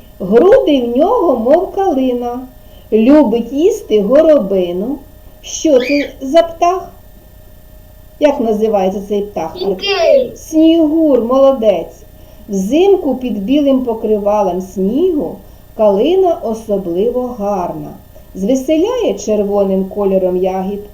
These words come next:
Speaker 1: У все навколо зак-, у все навколо закликає птахів поласувати ягідками. Діти, Снігур хоче познайомити вас з прислів'ям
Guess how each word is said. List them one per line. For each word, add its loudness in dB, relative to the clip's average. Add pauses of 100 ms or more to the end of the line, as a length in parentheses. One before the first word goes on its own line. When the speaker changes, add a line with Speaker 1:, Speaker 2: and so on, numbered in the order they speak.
(520)
Speaker 1:
У 0
все -2
навколо 0
зак-, -4 (440)
у -12
все 2
навколо -2
закликає 2
птахів -8 (340)
поласувати -4 (300)
ягідками. -6 (840)
Діти, -10
Снігур -4
хоче -6
познайомити -6
вас -12 (260)
з -20
прислів'ям 0